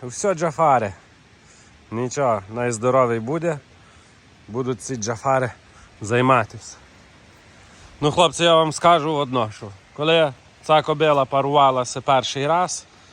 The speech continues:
коли до Рубіна при-, привезли її, то вона не показувала зовсім, що вона буде,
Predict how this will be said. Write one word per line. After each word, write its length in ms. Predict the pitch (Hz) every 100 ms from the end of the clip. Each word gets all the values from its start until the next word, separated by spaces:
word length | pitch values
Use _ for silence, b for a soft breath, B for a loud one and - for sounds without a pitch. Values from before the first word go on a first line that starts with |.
| b b
коли 240 | - 135 131
до 420 | 135 127 127 123
Рубіна 420 | 131 147 135 127
при-, 280 | 127 127 123 -
привезли 640 | 123 131 160 170 160 160
її, 240 | 151 151 139 - _ - - - _ - _ _ _ _ _ _ _ _ _ _ _ _ _ - _ _ _ - - -
то 60 | 107
вона 340 | 117 139 143 123 - - - - - - B B B B B - - - - - -
не 140 | 120
показувала 640 | 139 151 156 127 127 131 131
зовсім, 460 | 127 107 - 107
що 140 | 101 123
вона 280 | 123 117 107 -
буде, 380 | 120 131 120